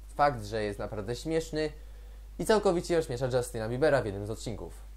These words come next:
Jeśli chodzi o moją subiektywną ocenę, no to w tym przypadku wstrzymuję się.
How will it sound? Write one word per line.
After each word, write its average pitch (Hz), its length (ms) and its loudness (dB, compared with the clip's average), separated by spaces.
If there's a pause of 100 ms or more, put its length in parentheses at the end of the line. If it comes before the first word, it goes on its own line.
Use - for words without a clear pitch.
(420)
Jeśli 156 240 -2
chodzi 214 260 4
o 190 60 4
moją 160 220 2
subiektywną 139 560 0
ocenę, 175 360 2
no 151 120 2
to 123 800 2 (200)
w - 80 -14
tym 160 160 4
przypadku 127 600 -2 (180)
wstrzymuję 90 540 -6
się. - 120 -14